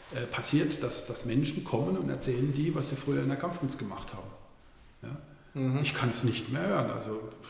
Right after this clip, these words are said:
Speaker 1: vielleicht hört der ein oder andere zu, aber, ähm, ich, tut mir leid, ich kann's nicht mehr hören, was Leute alles in... Ich, die kommen doch hierher, um was Neues zu lernen. Ja.
Speaker 2: Ja, das
Speaker 1: Unser
Speaker 2: verstehe ich auch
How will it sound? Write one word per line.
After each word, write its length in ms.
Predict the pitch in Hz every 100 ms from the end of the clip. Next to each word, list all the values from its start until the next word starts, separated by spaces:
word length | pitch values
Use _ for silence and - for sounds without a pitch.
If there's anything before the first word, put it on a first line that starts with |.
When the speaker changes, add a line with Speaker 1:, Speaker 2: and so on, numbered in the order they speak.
| -
Speaker 1:
vielleicht 500 | - 107 - - -
hört 180 | 117
der 80 | 120
ein 100 | 113 117
oder 180 | 120
andere 280 | 107 127 120
zu, 280 | - 190 208
aber, 260 | 131 110 - - - - 123
ähm, 180 | 123 143
ich, 240 | 139 - - 180 -
tut 180 | -
mir 80 | 120
leid, 260 | 127 98 117
ich 120 | -
kann's 300 | - 117 107
nicht 260 | 117 104 -
mehr 100 | 143
hören, 200 | 170 170
was 180 | 139 131
Leute 380 | 131 117 131 -
alles 240 | 73 71
in... 400 | - 143 - - - - 135 -
Ich, 140 | 139 - 156 156 -
die 120 | 143
kommen 280 | - 180 196
doch 180 | 180 -
hierher, 340 | 151 135 170
um 120 | 160
was 160 | 139 156
Neues 320 | 170 135 -
zu 60 | 104
lernen. 280 | 98 92 92 - -
Ja. 160 | 113 131 - - -
Speaker 2:
Ja, 60 | 127
das 120 | 131
Speaker 1:
Unser 200 | 135 135
Speaker 2:
verstehe 160 | 127 107
ich 40 |
auch 120 | 113